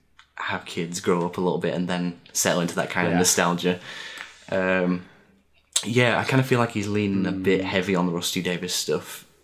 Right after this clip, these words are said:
Speaker 1: when, I don't know.
Speaker 2: Yes, yeah.
Speaker 1: Yeah.
Speaker 2: I, I can see that definitely. I mean, 'cause we were saying as well that I, f-, both of us,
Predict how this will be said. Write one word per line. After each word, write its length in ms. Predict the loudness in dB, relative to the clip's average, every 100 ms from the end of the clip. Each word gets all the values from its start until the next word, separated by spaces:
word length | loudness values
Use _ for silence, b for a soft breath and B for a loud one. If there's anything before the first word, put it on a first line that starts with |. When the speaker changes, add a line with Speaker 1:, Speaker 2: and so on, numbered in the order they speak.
| -8
Speaker 1:
when, 560 | 0 2 2 -2 -6 -10 B B B B B B -6
I 80 |
don't 160 | -4 -4
know. 140 | -2
Speaker 2:
Yes, 580 | 0 0 -4 -10 -10 -12 -12
yeah. 220 | -4 2
Speaker 1:
Yeah. 320 | 2 2 0 -6 -14 _
Speaker 2:
I, 340 | 0 0 2 2
I 40 |
can 200 | 2 -2
see 220 | 0 2
that 160 | 4 2
definitely. 540 | 0 -2 -4 -2 0
I 60 | 0
mean, 260 | -2 -2 -4
'cause 240 | -8 -4
we 80 | -2
were 100 | -2
saying 300 | -2 -2 -2
as 100 | -6
well 260 | -2 -2 -2
that 140 | -6
I, 100 | -8 -12 -20
f-, 180 | -20 -20 _
both 480 | -20 -10 -2 -2 -4
of 100 | -6
us, 340 | -6 -4 -8